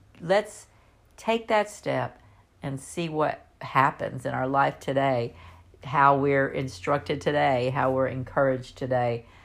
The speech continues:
Some may even be healed today as we read the Word of God, because God's Word is alive and it's active and it's sharper than any two-edged sword. And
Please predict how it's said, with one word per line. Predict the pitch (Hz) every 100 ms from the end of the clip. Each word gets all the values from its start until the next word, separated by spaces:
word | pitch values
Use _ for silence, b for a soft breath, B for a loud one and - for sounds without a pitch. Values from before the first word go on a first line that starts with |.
| B B B - -
Some | - 190 185
may | 190 196
even | 196 190
be | 208 196
healed | - 208 185
today | - 120 120 110 117 B B B -
as | 127
we | 135
read | 131 139 135
the | 139
Word | 135 135
of | 131 131
God, | 131 127 123 131 B B
because | - 139 151 135
God's | - 151 165 165 160 -
Word | 147 160 160 160 160 -
is | 131 139
alive | 123 131 147 160 160 160 156 -
and | 120
it's | - - -
active | 170 170 170 160 -
and | 131
it's | 113 -
sharper | - 180 190 208 196
than | 196
any | 190 185 185
two-edged | - 190 180 170
sword. | - 165 143 123 120 B B B B -
And | 127